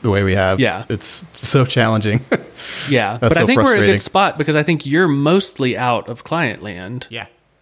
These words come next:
Speaker 1: Yeah, I'm
Speaker 2: And
Speaker 1: not gonna think about it unless Colleen needs my help. So
Speaker 2: So I
Speaker 1: I'm
Speaker 2: think,
Speaker 1: devoting, like,
Speaker 2: yeah.
Speaker 1: no brain cycles to that, which is awesome. <laughs>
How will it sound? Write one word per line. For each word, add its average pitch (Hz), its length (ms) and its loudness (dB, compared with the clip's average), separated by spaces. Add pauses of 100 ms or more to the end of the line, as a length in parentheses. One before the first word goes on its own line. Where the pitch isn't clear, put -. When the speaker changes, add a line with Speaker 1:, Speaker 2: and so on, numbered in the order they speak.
Speaker 1:
Yeah, 127 320 2
I'm 131 100 4
Speaker 2:
And 127 460 0 (160)
Speaker 1:
not 113 240 4
gonna 110 160 2
think 117 200 0
about 101 240 4
it 98 80 0
unless 98 240 0
Colleen 98 400 -2 (220)
needs 104 360 -4
my 92 80 -2
help. 90 260 -4 (540)
So 104 240 0
Speaker 2:
So 135 180 2
I 127 60 4
Speaker 1:
I'm 120 100 0
Speaker 2:
think, 143 140 2
Speaker 1:
devoting, 110 340 2
like, 101 120 2
Speaker 2:
yeah. 113 100 -2
Speaker 1:
no 98 220 2
brain 95 280 0
cycles 90 380 -2
to 95 80 -2
that, 90 260 -2
which 104 140 -6
is 90 160 -8
awesome. 90 340 -6 (340)
<laughs> 196 80 2